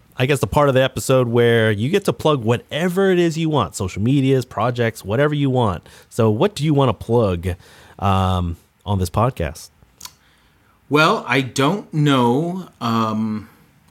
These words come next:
Speaker 2: what I would plug. I am on Facebook. You can find me there.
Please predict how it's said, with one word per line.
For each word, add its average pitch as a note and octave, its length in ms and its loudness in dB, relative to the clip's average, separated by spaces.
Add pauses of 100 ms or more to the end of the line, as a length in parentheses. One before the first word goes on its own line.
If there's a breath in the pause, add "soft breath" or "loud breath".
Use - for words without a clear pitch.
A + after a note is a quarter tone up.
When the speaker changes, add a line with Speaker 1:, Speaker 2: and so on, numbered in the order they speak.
Speaker 2:
what C3 480 -2
I B2+ 240 -2
would B2+ 240 0
plug. B2 420 0
I A2+ 200 -2
am C3 460 2
on B2 540 0
Facebook. C3 600 -2
You A2+ 100 0
can A#2 180 0
find A#2 380 0
me A2+ 100 2
there. B2 520 -4